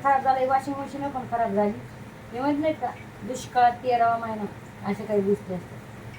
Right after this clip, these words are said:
तर असं झालंय बघा आता, दुष्काळ तेरावा महिना, एक तर पैसा ना पाणी, बदवली कोंबडी असं काहीतरी आहे.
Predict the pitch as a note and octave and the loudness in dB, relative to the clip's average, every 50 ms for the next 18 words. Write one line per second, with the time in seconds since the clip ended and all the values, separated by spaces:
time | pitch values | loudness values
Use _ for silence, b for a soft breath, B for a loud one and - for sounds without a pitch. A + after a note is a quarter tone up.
0 | - - - - - - - - - - - G3+ G#3 A3 A#3+ A#3+ - B3 A#3+ C4+ | -14 -16 -16 -16 -16 -16 -16 -16 -16 -10 -2 2 4 4 4 2 0 0 2 2
1 | C4 A3+ G#3+ G3+ G3 F#3 F3+ F3 E3+ E3+ E3+ G3 A3+ - - - A3+ A#3+ A#3+ A#3+ | 2 2 2 2 2 2 2 0 -2 -4 -6 -6 -6 -8 -4 0 4 4 4 4
2 | - B3 A#3+ A3+ A3+ A3+ B3 C4+ C#4 C#4 B3+ A3 G3 F3 - - - - - - | 2 0 0 2 4 4 4 4 2 2 2 0 0 -2 -4 -8 -14 -16 -16 -16
3 | - - - - - - - - - - - - - - - - G#3 G#3 G#3 - | -16 -16 -16 -16 -14 -14 -14 -14 -14 -16 -16 -16 -16 -16 -8 -4 -2 -2 0 0
4 | B3+ - - C4 B3+ B3 B3 C4 B3+ B3 A#3+ A#3+ - B3 B3 B3 B3+ B3+ C4+ C4+ | -2 6 8 8 8 8 6 2 0 0 0 2 2 2 2 2 0 -2 -4 -4
5 | C4+ C4 - - - - - - - - - - - - - - - - - - | -6 -8 -12 -14 -16 -16 -16 -16 -16 -16 -16 -16 -16 -16 -16 -16 -16 -16 -16 -16
6 | - - - - - - - - G3+ G#3 A3+ A3 A3 A3 A3+ A3 A3 - A3+ A3+ | -14 -14 -14 -14 -14 -14 -14 -10 -4 -2 -2 0 0 0 0 -2 -2 -4 -4 -4
7 | A3+ G#3+ G#3 G#3+ G#3+ G#3 - G3+ G3 G#3+ G#3 G3+ - F3+ F3 E3+ E3+ D3+ | -2 -2 0 0 -2 -2 -4 -2 0 0 0 0 0 -2 -4 -4 -6 -6